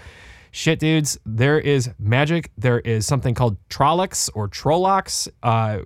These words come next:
in this series. There is a lot of cool stuff that somebody is creating from scratch, or a team of people are creating from scratch, and I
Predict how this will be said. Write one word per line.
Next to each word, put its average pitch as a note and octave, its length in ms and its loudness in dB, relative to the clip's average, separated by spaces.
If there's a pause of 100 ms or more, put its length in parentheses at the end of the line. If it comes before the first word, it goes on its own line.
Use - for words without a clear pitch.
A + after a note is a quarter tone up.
(120)
in C3 160 2
this B2+ 160 0
series. C3 540 0
There A#2+ 220 2
is A2+ 220 0
a B2 60 -2
lot C3+ 240 2
of D#3+ 120 -6
cool D3 200 -2
stuff C3 300 0
that A2 120 -2
somebody C3+ 260 0
is C3 80 2
creating A#2 380 0
from G#2 140 -2
scratch, - 560 -4
or A#2+ 260 2
a A#2+ 80 -4
team C3 240 0
of C3 80 2
people B2 180 0
are A2+ 120 0
creating A2 240 0
from G2+ 160 -2
scratch, G2 340 -4
and G#2 140 -4
I A#2+ 160 2